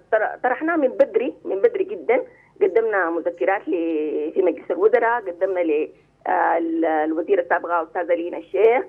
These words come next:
آه، آه، وحاليًا الحمد لله، آه، حاليًا، يعني، يعني، إحنا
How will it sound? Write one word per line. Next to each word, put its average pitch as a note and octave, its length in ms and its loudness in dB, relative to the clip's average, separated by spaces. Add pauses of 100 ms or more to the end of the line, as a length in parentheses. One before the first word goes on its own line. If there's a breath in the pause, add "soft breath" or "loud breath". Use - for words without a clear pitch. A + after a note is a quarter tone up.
(120)
آه، E3+ 240 2 (380 soft breath)
آه، E3+ 220 0
وحاليًا A3+ 500 -2
الحمد D4 300 -6
لله، A3 280 0 (600)
آه، E3+ 500 -4
حاليًا، A3+ 360 0
يعني، E3 460 -2 (1300)
يعني، F#3 140 2
إحنا F#3+ 440 0